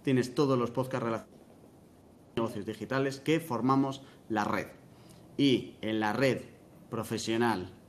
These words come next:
de la que nunca quiero que salgan, forman parte de mi red de amor, de mi amorosa red, de My Love Red.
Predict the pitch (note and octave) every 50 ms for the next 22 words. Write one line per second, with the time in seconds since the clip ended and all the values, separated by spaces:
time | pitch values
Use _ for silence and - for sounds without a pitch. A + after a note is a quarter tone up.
0 | - - - - - - - A2+ A2+ A2 G#2 F#2+ G2+ G#2+ G#2+ A#2 C3 C3 B2+ B2+
1 | - - - A2 G#2 G2+ G2+ - F2+ - - - C3 C3+ C#3 C3 C#3+ C#3+ C#3 D3
2 | E3 D#3+ - - - - - - - - - - - - - - - - - -
3 | - - - D#3 D3+ C3+ B2+ B2 A#2 A2+ G2 - F#2 E2+ - - F#2 F2+ F#2 F#2
4 | F#2 F#2 F#2 F#2 F#2 F2+ G2 A2+ A#2+ A#2 A#2 A#2 - - - - - - - -
5 | G2 F#2 G#2 F#2+ F#2 F2+ F2+ F2+ F2+ F2 D#2 - - - - G#2 A2 B2 C#3 E3
6 | E3 - - - - - - - - - - - - - - - - A2+ G#2+ G#2+
7 | G#2+ G#2 G#2 G#2 G#2 G#2+ A2+ C3 C3 - - F#2 F2+ G2+ A#2 C#3+ D#3 - - -
8 | - - - - - - - - - G#2 F#2 F#2 F#2+ F#2 F2+ G2+ A2+ A#2 A#2 -
9 | A#2 A2 A2 G#2+ G#2 G#2 G#2+ A2+ B2+ C3 A#2+ B2+ - - - - - - A2+ B2
10 | D3+ E3 -